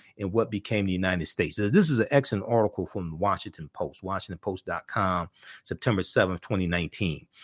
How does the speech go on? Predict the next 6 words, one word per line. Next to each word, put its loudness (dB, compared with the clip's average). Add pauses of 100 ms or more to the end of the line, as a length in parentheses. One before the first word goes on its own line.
(120)
Spanish 6
explorers 6
brought 6
one -4
hundred, 0 (340)
uh, 4